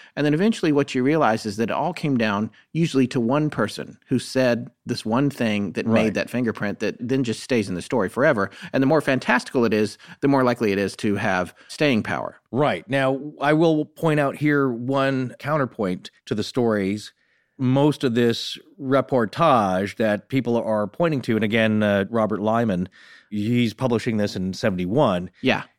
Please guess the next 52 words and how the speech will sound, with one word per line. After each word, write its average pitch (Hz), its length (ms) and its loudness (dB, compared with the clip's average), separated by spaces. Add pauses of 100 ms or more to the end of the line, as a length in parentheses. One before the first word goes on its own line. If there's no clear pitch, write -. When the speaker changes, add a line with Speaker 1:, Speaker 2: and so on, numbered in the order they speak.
(120)
Speaker 2:
I'm 160 280 4
gonna 175 160 4
guess 156 260 4
that 135 100 -2
he's 143 220 2
getting 135 440 2
his 127 260 0
information 127 640 0
from 110 160 -2
a 107 60 2
lot 107 220 2
of 107 60 -2
these 101 320 0
newspapers 101 880 0
Speaker 1:
Well, 147 100 4
exactly, 131 640 0
and 107 140 0
that's 156 200 2
Speaker 2:
of - 40 0
Speaker 1:
something 147 260 4
Speaker 2:
the 139 80 4
Speaker 1:
that 123 80 4
I 110 80 4
Speaker 2:
era. 139 300 0
Yeah. 131 80 0
Speaker 1:
Exactly. 113 1040 0 (300)
Uh, 85 280 -2
Speaker 2:
<laughs> - 120 -10
Speaker 1:
see, - 0 -
Speaker 2:
You're 403 80 2
Speaker 1:
I - 40 -4 (300)
Speaker 2:
getting 147 40 2
Speaker 1:
can't 208 160 4
Speaker 2:
better 151 160 8
Speaker 1:
do 120 40 6
it. 113 40 4
Speaker 2:
at 95 60 2
it, - 60 -4
Speaker 1:
I 104 60 0
Speaker 2:
sure. 165 100 4
Speaker 1:
can't 98 120 4
better. 87 180 -2
Speaker 2:
Yeah. 120 80 2
Speaker 1:
I, 107 260 -2
and 147 180 4
that's 170 280 4
something 160 240 2
that 135 100 4
I 123 80 6
wanna 113 220 2
point 135 300 0
to. 101 180 0